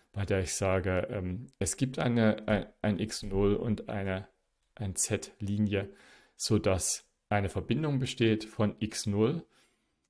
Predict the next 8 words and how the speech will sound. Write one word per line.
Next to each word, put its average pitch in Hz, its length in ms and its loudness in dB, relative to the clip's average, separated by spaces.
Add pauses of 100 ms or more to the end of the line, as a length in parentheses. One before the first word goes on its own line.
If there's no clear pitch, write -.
(560)
zu - 300 -2
X - 240 -2
eins, 90 400 -2
das 98 140 -2
ist 98 140 -6
meine, 92 400 -4 (140)
mein 98 180 -6
Ergebnis, - 680 -6